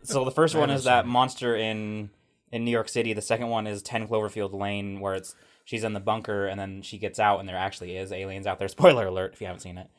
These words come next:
Speaker 1: Uh, and then the third one is just a completely different take, and it's it's, like, two thousand six, two thousand sixteen, and this one's two thousand twenty-six.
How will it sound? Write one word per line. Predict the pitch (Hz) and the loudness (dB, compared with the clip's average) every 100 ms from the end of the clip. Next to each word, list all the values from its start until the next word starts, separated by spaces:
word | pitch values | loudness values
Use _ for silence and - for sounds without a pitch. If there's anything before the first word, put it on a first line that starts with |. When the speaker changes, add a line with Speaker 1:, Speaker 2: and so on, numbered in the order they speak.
| _ _ _ 113 | _ _ _ -6
Speaker 1:
Uh, | |
and | 110 104 110 | -4 -2 -4
then | 113 | -6
the | |
third | 107 131 135 | 0 2 4
one | 127 107 | 4 2
is | 104 101 - _ | 0 -6 -8 _
just | 123 113 | -8 -6
a | |
completely | 117 101 147 123 | -6 -4 -4 -2
different | 113 107 95 | -4 -6 0
take, | 113 107 | 0 0
and | 104 | -2
it's | 107 101 - - _ _ _ _ _ - | -4 -4 -8 -14 _ _ _ _ _ -8
it's, | 110 - | -4 0
like, | 113 - | 0 2
two | 151 | 6
thousand | 143 131 120 | 6 6 0
six, | 143 143 - | -2 -4 -6
two | 127 | -2
thousand | 120 117 | 0 0
sixteen, | 107 107 - 120 110 | -2 -6 -6 -8 -6
and | 101 | -4
this | 107 104 | -6 -6
one's | 104 - | -8 -8
two | 123 | -4
thousand | 110 104 98 95 | 0 0 -2 -8
twenty-six. | 113 104 92 - 104 92 - - - | -6 -6 -6 -2 -2 -4 -10 -18 -14